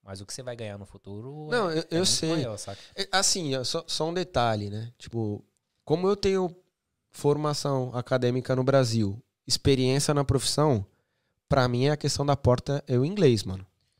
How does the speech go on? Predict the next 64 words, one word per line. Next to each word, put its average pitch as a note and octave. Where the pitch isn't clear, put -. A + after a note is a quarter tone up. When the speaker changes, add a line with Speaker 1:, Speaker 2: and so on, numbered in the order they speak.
Speaker 1:
Então, A2
Speaker 2:
É G#2
o -
Speaker 1:
mas A#2
Speaker 2:
inglês. A#2+
Speaker 1:
o -
inglês C3
é D#3+
que -
você -
tem E3
que -
meter D#3+
a F3+
cara. C#3
Mano, F3+
Speaker 2:
O -
Speaker 1:
eu C#3
Speaker 2:
inglês, C#3+
sim. C3+
Speaker 1:
eu E3
sempre G3
Speaker 2:
Isso -
Speaker 1:
tive F#3+
Speaker 2:
só E3+
tô D3+
Speaker 1:
dúvida D#3
Speaker 2:
a -
fa-, -
Speaker 1:
desse C#3
Speaker 2:
todo D3+
a -
Speaker 1:
inglês, C3
que, E3
Speaker 2:
favor. C3
Speaker 1:
tipo -
assim, C#3
eu B2
nunca D#3+
estudei A#2+
inglês A2
e -
tal, A2
meu A2
inglês A2
é A2+
muito C3+
ruim, A2
mas, B2
cara, A#2+
eu B2+
fui G#2
lá G2
fazer A2
uma B2+
entrevista C#3
em A#2+
inglês D#3+
e D#3
passei E4+
no F4+
bagulho, F4+
velho, -
tipo, -